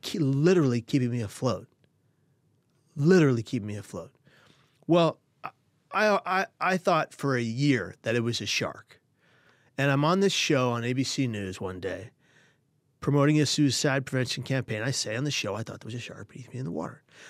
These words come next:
And people write into the show from all over the world, and one man's letter sticks out.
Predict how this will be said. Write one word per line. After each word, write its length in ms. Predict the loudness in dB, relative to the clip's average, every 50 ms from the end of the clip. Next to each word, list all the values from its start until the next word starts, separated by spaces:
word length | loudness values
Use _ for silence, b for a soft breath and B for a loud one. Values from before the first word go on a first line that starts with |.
| B B B B
And 100 | -14 -8
people 220 | -4 -2 0 2 4
write 180 | 4 4 4
into 160 | 2 0 0 0
the 80 | -2
show 240 | -2 0 0 0 0
from 160 | -2 -4 -8 -6
all 200 | -4 0 0 2
over 120 | 2 2
the 100 | 2 2
world, 360 | 2 2 0 -2 -4 -6 -8 -12 _ _ _ _ _ _ _ _ _ _
and 220 | -14 -12 -12 -10 -8
one 300 | -4 -2 0 2 2 2
man's 320 | 2 2 2 0 0 -2 -2
letter 400 | -2 -2 -2 -2 -4 -4 -6 -10
sticks 380 | _ -16 -10 -8 -8 -6 -6 -6
out. 220 | -8 -10 -12 -16